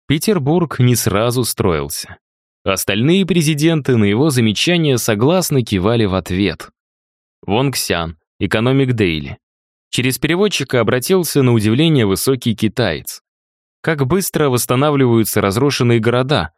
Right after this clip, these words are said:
и когда будет опубликован бюджет Содружества? Думаю, на этой неделе. Содружество всё время пополняется новыми странами,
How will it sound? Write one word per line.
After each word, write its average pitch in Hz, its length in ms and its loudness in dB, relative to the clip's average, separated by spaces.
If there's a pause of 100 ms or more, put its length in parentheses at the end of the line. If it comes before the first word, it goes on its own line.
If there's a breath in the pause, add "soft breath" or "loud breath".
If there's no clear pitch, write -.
(240)
и 101 80 -2
когда 147 340 0
будет 139 340 0
опубликован 113 800 0 (140)
бюджет 123 500 0
Содружества? 90 800 -4 (880)
Думаю, 151 400 0
на 131 160 2
этой 127 200 0
неделе. 104 500 -2 (460)
Содружество 104 760 -2
всё 87 200 -2
время 131 300 2
пополняется 104 760 -2
новыми 117 400 2
странами, 101 640 -4